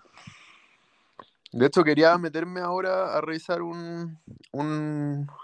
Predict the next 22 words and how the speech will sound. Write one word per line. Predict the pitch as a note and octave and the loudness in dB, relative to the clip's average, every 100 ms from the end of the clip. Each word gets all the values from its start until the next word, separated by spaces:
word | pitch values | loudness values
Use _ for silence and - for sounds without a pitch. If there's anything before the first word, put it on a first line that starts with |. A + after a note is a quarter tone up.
| - _ _ - - - - - - | -20 _ _ -20 -20 -20 -20 -20 -18
un | - D3 D3 | 0 2 2
post | - D#3 F3+ - | 6 6 6 2
de | D3 D3 D3 | 4 6 6
ahí | C#3+ - | 4 6
de | - | 4
uno | - - | 6 6
de | - | 6
los | C#3+ | 6
amigos | D3 E3+ D#3 | 2 -2 -4
nuevos | D3+ E3 F3 | -4 -4 -4
que | - | -4
tengo, | D#3+ E3+ F3 | -6 -6 -10
que | D3+ | -16
está | _ D#3 D3 | _ -2 -2
súper, | - D#3+ D#3 | -6 -10 -8
súper | D#3+ E3 | -4 0
metido, | - D3+ E3 | 0 0 0
un | E3+ | -2
argentino, | D#3+ - B2+ A#2+ D#3+ E3 E3 E3 D#3+ | -6 -8 -16 -12 -8 -6 -6 -4 -4
eh, | C#3 C3 B2+ B2 | -4 -6 -6 -4
Sebastián | C#3 B2 - D3+ C#3+ | 0 0 0 -2 -2
Cripto. | - D#3 - G#2+ | -4 -4 -6 -10